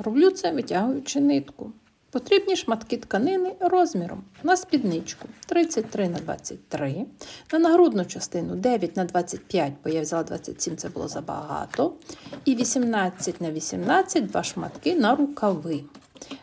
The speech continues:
е, щоб вони були такими пишними. Також потрібна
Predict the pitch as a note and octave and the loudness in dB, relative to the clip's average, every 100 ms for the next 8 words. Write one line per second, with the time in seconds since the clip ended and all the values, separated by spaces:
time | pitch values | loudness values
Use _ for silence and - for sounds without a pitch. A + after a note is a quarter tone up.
0 | - - - - - G#3+ G#3 A#3+ E4 A3+ | -18 -18 -16 -12 -2 2 4 4 4 2
1 | B3 - G3+ A3+ - E3+ - D#3 F3 - | 2 -2 -2 0 0 -2 -2 -6 -6 -8
2 | - - - - - _ - - _ _ | -12 -16 -20 -20 -20 _ -20 -20 _ _
3 | _ - _ - - - - _ _ _ | _ -20 _ -20 -20 -20 -20 _ _ _
4 | _ - - - - - - - _ _ | _ -20 -18 -18 -20 -20 -18 -20 _ _
5 | _ _ _ _ _ _ _ - G#3+ - | _ _ _ _ _ _ _ -8 -6 0
6 | C#4+ C#4+ - A#3+ - A3+ G#3+ G#3+ F#3 F3+ | 0 0 -4 -10 -4 -2 -2 0 -2 -2